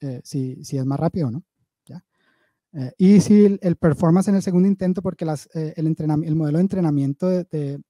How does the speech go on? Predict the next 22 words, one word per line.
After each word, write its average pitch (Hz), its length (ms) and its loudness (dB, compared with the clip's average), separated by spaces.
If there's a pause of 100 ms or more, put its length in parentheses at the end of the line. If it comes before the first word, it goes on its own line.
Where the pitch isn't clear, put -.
(200)
de 143 180 -16
paramédicos 185 600 -4
es 139 120 -6
que 160 220 -8 (380)
ellos 147 320 -12 (560)
hacen 175 260 -2
un 190 100 2
prim-, 190 220 -4
un 175 140 0
primer, 180 440 -2
una 165 140 -4
primera 156 300 -4
sesión, 214 420 0 (680)
obtienen, 160 680 -6
eh, 156 280 -8
ciertos 165 320 -8
resultados, 175 680 -6
revisan 151 440 -2
el, 165 220 -4
hacen 160 260 -4
un 170 100 4
debrief 190 420 0